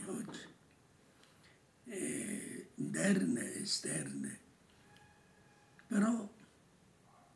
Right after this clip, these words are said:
Gesù ha vinto e noi possiamo seguirlo docilmente e con gioia,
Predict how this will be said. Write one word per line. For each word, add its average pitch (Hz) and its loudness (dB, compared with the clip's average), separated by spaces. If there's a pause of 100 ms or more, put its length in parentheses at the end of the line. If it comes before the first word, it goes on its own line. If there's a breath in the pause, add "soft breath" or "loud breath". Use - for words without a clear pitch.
(320)
Gesù - 6
ha 139 -2
vinto 143 0 (880)
e - -2
noi - 4 (380)
possiamo - 2 (320)
seguirlo - 4 (1200)
docilmente 220 4 (1120)
e 240 8
con 220 8
gioia, - 0